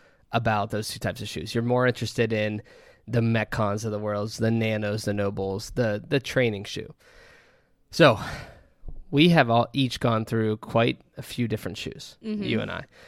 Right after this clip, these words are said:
Speaker 1: Uh, so we'll give you not only some overarching themes here, but we'll give you our opinions as well and what we prefer. And then you can make your own, uh, judgments out there and try these different brands. So,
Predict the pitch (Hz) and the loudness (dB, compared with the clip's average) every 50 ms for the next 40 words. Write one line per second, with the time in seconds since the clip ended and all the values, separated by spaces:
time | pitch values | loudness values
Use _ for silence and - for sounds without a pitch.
0 | - - - - 120 120 - - 123 117 123 135 143 143 156 156 143 135 127 131 | -20 -10 -4 -2 0 0 2 2 2 4 4 4 4 4 4 2 2 2 2 2
1 | 127 123 123 123 143 143 135 131 123 120 - - 120 101 110 120 120 120 113 113 | 2 2 2 2 2 4 2 2 2 0 0 -2 -4 -2 0 0 2 2 2 2
2 | 113 - 117 110 113 117 113 113 107 - - 113 110 110 104 98 104 113 113 113 | 0 0 -4 -4 -2 0 0 -2 0 0 0 0 0 0 -2 -2 -4 -4 -2 -2
3 | 110 113 98 80 95 110 110 107 107 - 117 110 110 110 110 107 107 117 107 107 | -2 -2 -2 0 0 2 2 0 0 0 0 0 0 0 -2 -2 0 -2 -2 -2
4 | 107 107 107 107 104 104 104 101 - - - - _ - 120 120 117 107 101 113 | 0 0 0 2 2 2 0 -2 -6 -16 -20 -18 _ -6 -2 0 0 0 0 2
5 | 127 127 123 - 117 - - 113 110 110 107 101 - - - - - - 120 123 | 0 0 2 0 -4 -4 -2 0 0 2 0 0 -2 -6 -16 -16 -6 -2 2 2
6 | 120 120 131 139 139 - 139 123 120 117 113 117 - - 120 113 110 98 - 101 | 4 4 4 2 0 0 0 0 2 2 2 0 0 0 0 0 0 0 0 -2
7 | 117 117 117 117 110 110 107 - - 107 101 104 117 110 - 120 110 110 - 113 | 0 0 0 0 0 -2 -4 -4 -4 -4 -4 -6 -6 -4 -2 -2 -2 -2 -4 -6
8 | 110 113 - 110 104 - 113 101 101 107 - - 113 104 101 101 101 101 98 101 | -6 -6 -4 -4 -4 -4 -4 -6 -6 -6 -6 -4 -2 0 0 0 0 -2 -4 -6
9 | - - 113 110 - - 104 - 92 87 107 95 92 87 78 - - - - 120 | -6 -6 -6 -6 -4 -6 -6 -6 -6 -8 -8 -8 -8 -8 -8 -10 -6 0 2 2
10 | 110 110 | 2 2